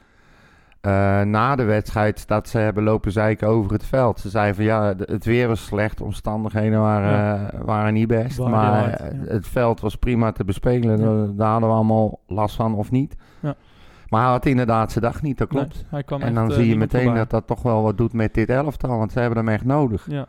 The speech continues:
Speaker 2: hij kon geen ballen vasthouden. Hij was ook een beetje nonchalant aan, aan de bal.
Speaker 1: Ja.
Speaker 2: En, ehm,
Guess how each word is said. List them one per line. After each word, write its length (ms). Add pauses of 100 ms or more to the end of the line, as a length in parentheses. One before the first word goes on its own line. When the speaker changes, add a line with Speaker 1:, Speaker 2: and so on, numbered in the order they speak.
(120)
Speaker 2:
hij 140
kon 180
geen 140
ballen 220
vasthouden. 540
Hij 240
was 200
ook 160
een 80
beetje 240
nonchalant 420
aan, 220
aan 220
de 60
bal. 260 (120)
Speaker 1:
Ja. 260 (260)
Speaker 2:
En, 500
ehm, 340